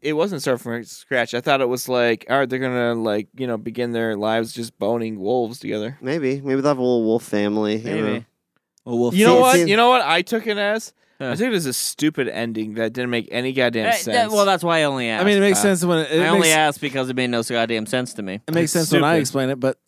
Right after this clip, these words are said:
Speaker 4: all right, what are we rating this, Mammer Jammer?
Speaker 1: It did not make sense when you explained it at all. We all contested against your
Speaker 4: People are gonna,
Speaker 1: explanation.
Speaker 4: the people of the podcast are gonna agree with me.
Speaker 1: Yeah, the
Speaker 4: All our
Speaker 1: people in this room have spoke.
Speaker 4: No, no, I'm talking about the f-, the huge
Speaker 1: Chris clearly had the best explanation.
Speaker 4: The fan bases will speak on this, and they will let us
Speaker 1: Yeah.
Speaker 4: know.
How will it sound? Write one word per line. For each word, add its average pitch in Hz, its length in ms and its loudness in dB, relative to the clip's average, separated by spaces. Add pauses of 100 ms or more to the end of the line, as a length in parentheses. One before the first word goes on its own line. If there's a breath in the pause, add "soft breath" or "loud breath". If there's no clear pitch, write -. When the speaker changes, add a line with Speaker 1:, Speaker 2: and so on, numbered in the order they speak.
Speaker 4:
all 175 80 4
right, 196 200 2
what 208 120 6
are - 20 6
we 202 60 6
rating 180 240 2
this, 160 120 0
Mammer 156 220 -2
Jammer? 151 240 2
Speaker 1:
It 143 60 -6
did 143 100 -6
not 127 220 2
make 135 160 0
sense 147 240 -2
when 139 100 -4
you 143 80 2
explained 151 380 -2
it - 40 2
at 160 140 4
all. 165 220 2
We 127 160 2
all 143 180 2
contested 147 560 -4
against 151 380 -4
your 110 100 0
Speaker 4:
People 98 140 -4
are 92 80 -8
gonna, 147 100 -4
Speaker 1:
explanation. 117 640 -2
Speaker 4:
the 107 80 0
people 214 300 0
of 226 80 -2
the 170 60 -6
podcast 208 460 -2
are 175 40 -10
gonna 165 160 -6
agree 170 160 -2
with 175 160 -4
me. 175 100 -2
Speaker 1:
Yeah, 151 120 2
the 131 100 0
Speaker 4:
All 165 80 2
our 170 100 4
Speaker 1:
people 185 240 2
in 156 120 2
this 147 220 0
room 156 140 0
have 120 160 -2
spoke. - 560 -2
Speaker 4:
No, 190 140 2
no, 214 140 4
I'm 202 120 0
talking 233 160 0
about 180 220 -2
the 151 80 -10
f-, - 200 -14
the 151 200 2
huge 175 160 -2
Speaker 1:
Chris 202 260 6
clearly 196 360 0
had 165 120 2
the 156 80 -4
best 143 400 0
explanation. 127 720 -2
Speaker 4:
The 156 120 2
fan 190 280 2
bases 208 340 0
will 180 140 2
speak 170 340 -2
on 151 120 0
this, 135 240 -2
and 131 80 -2
they 135 100 2
will 139 120 2
let 135 160 2
us 127 140 -2
Speaker 1:
Yeah. 123 60 -4
Speaker 4:
know. 120 220 -2